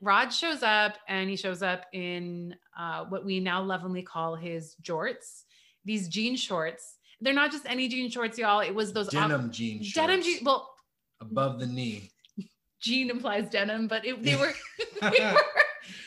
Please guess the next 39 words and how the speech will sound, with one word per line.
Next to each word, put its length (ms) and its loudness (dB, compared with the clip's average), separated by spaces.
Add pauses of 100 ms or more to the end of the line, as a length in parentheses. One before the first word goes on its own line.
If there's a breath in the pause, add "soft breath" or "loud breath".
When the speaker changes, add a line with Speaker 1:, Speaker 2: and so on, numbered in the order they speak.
(160 loud breath)
Speaker 1:
they 180 8
were 120 8
the 100 6
ones 320 6
that 180 4
hit 200 -2
you 480 -2 (220 loud breath)
at 100 2
that 220 2
awkward 420 2
place, 440 -4
just, 520 0 (400 soft breath)
like, 260 0
at 180 2 (120)
the 80 0
knee, 840 0
but 140 -2
they're 140 2
not 320 0
long 260 2
enough 380 0
to 100 -10
Speaker 2:
To 60 -6
Speaker 1:
be, 200 -2
Speaker 2:
cover 180 0
the 180 -4
knee. 160 -4
Speaker 1:
no, 340 2
it 160 0
was, 240 -4 (120)
they 100 2
were 120 -2
just, 300 -6 (260)
anyways, 300 2
he 80 -6
shows 260 0
up 160 0
in 140 -2
that 280 6